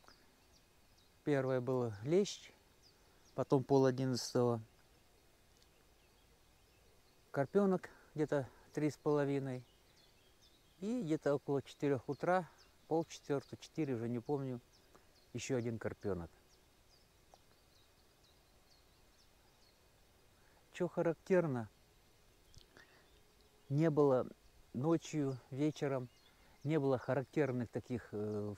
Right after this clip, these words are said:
хлопков, всплесков карповых, мощных, самовых. Затишье было полное.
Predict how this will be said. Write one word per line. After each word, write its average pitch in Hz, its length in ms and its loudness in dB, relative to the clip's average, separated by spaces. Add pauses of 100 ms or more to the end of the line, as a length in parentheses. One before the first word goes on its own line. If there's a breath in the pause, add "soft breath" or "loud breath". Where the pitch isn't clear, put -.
хлопков, 127 640 0
всплесков - 680 -2
карповых, 123 600 -2 (420 soft breath)
мощных, 120 600 -4 (200)
самовых. 135 720 0 (1120 soft breath)
Затишье 131 600 -2
было 139 260 2
полное. 104 640 -2